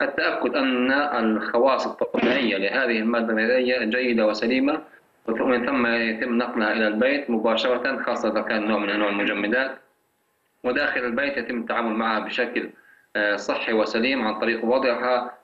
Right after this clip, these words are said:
داخل، آه، الثلاجة على درجة حرارة أربعة درجة مئوية إذا كانت، آه، تبريد، وعلى درجة ناقص ثمانية عشر درجة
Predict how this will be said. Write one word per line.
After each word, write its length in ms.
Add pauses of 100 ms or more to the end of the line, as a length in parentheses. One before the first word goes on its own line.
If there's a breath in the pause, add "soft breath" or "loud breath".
(100)
داخل، 500
آه، 720 (160)
الثلاجة 680 (360)
على 160
درجة 300
حرارة 340
أربعة 280
درجة 280
مئوية 360
إذا 120
كانت، 400 (220)
آه، 140
تبريد، 500
وعلى 260
درجة 340
ناقص 280
ثمانية 240
عشر 260
درجة 200